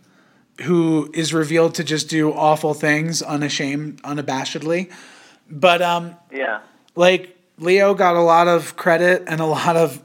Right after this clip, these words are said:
Speaker 1: <clears throat> positive press for what he's doing. And, like, this dude just has to play Mark Fuhrman.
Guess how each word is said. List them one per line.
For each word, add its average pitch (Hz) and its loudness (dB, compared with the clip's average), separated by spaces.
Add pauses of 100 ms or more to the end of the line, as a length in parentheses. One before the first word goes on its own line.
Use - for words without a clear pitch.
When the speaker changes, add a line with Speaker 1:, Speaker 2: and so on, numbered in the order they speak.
Speaker 1:
<clears throat> 208 2
positive 160 -2
press 170 -2
for 170 0
what 160 4
he's 160 -2
doing. 170 0
And, - -10
like, - 0 (560)
this 220 6
dude 208 2
just 180 0
has 165 2
to 165 -6
play 160 -2
Mark 147 0
Fuhrman. 143 -2